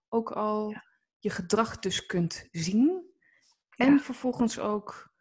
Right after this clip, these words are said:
Speaker 1: dus dat gesprek durft aan te gaan met je, met je
Speaker 2: Ja.
Speaker 1: partner of met wie dan ook, eh, ja. Wat
Speaker 2: Ja.
Speaker 1: vraagt dat van mensen? Wat vraagt dat?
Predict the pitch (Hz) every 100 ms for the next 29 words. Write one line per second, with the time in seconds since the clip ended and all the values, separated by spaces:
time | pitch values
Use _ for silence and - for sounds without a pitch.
0 | _ _ _ _ _ _ _ 233 208 196
1 | - 190 - 170 - 220 175 170 165 -
2 | 165 165 160 - - 165 165 - - 170
3 | - - - 147 147 - - 156 170 160
4 | 156 143 147 - 156 151 147 156 156 _
5 | _ _ _ _ _ - _ 190 180 -
6 | - _ 226 - 185 294 - 190 - 165
7 | 165 160 156 170 160 165 _ 190 - 247
8 | 254 - 151 - -